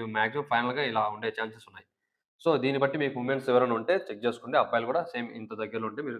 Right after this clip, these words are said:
కన్ఫర్మ్ చేసుకోవచ్చు పోస్టులు. అంటే ఐడియా కోసం చెప్పాను ఇవన్నీ. నెక్స్ట్ ఏపీఎస్పీ కిందకి వస్తే, ఇక్కడ మిస్ అయిన వాళ్ళు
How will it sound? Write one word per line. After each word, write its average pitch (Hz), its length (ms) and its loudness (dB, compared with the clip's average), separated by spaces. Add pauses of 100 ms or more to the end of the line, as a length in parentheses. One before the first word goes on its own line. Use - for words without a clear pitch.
(140)
కన్ఫర్మ్ 107 360 -8
చేసుకోవచ్చు 98 380 -12
పోస్టులు. 104 340 -8 (460)
అంటే 120 160 -4 (480)
ఐడియా 143 260 4 (180)
కోసం 151 320 2
చెప్పాను 113 340 0
ఇవన్నీ. 110 280 -4 (480)
నెక్స్ట్ 151 240 -2 (160)
ఏపీఎస్పీ 175 460 4
కిందకి 117 280 0
వస్తే, 104 260 -2 (680)
ఇక్కడ 165 200 2
మిస్ 139 260 -2
అయిన 151 120 4
వాళ్ళు 110 180 2